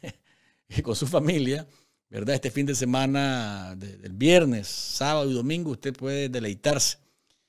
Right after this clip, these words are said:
con un delicioso nacatamal de Nacatamal Nica. Siete ocho seis, cuatro ochenta y ocho, cincuenta y cinco cincuenta y tres es el teléfono que debe marcar para hacer su solicitud de nacatamales y que se lo lleven hasta la puerta de su casa en Estados Unidos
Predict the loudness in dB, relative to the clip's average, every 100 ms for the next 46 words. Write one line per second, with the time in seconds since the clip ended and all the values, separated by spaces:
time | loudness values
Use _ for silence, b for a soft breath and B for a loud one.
0 | _ _ -8 -4 -2 0 0 0 2 2
1 | 2 0 -4 -4 -2 0 0 -2 -2 -4
2 | -4 -6 -10 -4 0 2 0 -2 0 2
3 | 2 2 0 0 -2 0 2 2 0 -2
4 | -2 -2 -2 0 0 -2 -2 -2 0 0
5 | 0 2 2 0 b b b b b _
6 | 4 4 6 8 8 8 2 2 2 2
7 | 0 0 -2 -2 -2 -2 -4 b b _
8 | _ -2 2 2 0 -2 -2 0 -2 -2
9 | -2 -2 -2 2 4 4 2 -2 -6 -12
10 | -6 -4 -2 -2 0 -2 -4 -6 -6 -6
11 | -6 -6 -6 -6 -4 -6 -4 -4 -2 -2
12 | -2 -2 -6